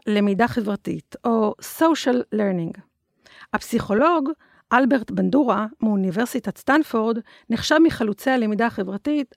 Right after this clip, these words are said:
הרבה, הרבה לפני שמרק צוקרברג המציא את הפייסבוק, או אפילו נולד. הטענה של בנדורה הייתה שחלק משמעותי בלמידה שלנו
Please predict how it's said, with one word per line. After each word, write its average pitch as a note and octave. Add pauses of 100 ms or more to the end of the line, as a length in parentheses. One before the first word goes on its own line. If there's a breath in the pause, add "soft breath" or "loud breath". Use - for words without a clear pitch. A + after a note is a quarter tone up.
(140)
הרבה, C4
הרבה B3
לפני A#3
שמרק G#3+
צוקרברג G3+
המציא G3
את -
הפייסבוק, A3
או G#3+
אפילו G#3+
נולד. F#3 (880 loud breath)
הטענה A3
של D#4+
בנדורה A3
הייתה F3+ (100)
שחלק -
משמעותי A3
בלמידה F#3+
שלנו E4